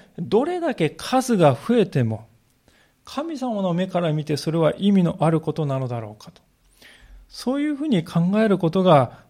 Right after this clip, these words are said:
必要だと思うんですね。なぜなら、ここにありますように、神の国がどのように成長していくかはですね、皆さん、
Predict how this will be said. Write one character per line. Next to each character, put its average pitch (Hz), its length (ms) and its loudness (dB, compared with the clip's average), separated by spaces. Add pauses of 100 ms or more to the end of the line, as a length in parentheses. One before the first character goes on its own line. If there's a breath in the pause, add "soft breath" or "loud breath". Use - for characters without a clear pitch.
(180)
必 - 280 -6
要 175 180 6
だ 160 160 4
と 147 160 2
思 120 180 2
う 113 40 0
ん - 20 -4
で 107 80 -6
す 107 100 -12
ね。 196 220 -6 (2500 soft breath)
な 233 160 4
ぜ 254 100 4
な 214 120 6
ら、 180 140 8
こ - 120 -2
こ 240 100 4
に 240 80 6
あ 233 60 8
り 233 80 6
ま 240 120 6
す 214 120 2
よ 180 140 6
う - 20 4
に、 156 260 4 (200 loud breath)
神 269 320 0
の 208 140 6
国 190 240 2
が 147 120 4
ど 139 180 -2
の 220 140 0
よ 269 140 0
う 254 40 0
に 190 140 -2
成 165 240 -6
長 160 220 -4
し - 100 -12
て 151 140 -2
い 147 60 -2
く 147 100 -18
か 139 80 -4
は 120 100 -2
で 110 80 -8
す - 100 -14
ね、 127 60 -10
皆 117 160 -6
さ 127 100 -6
ん、 120 120 -8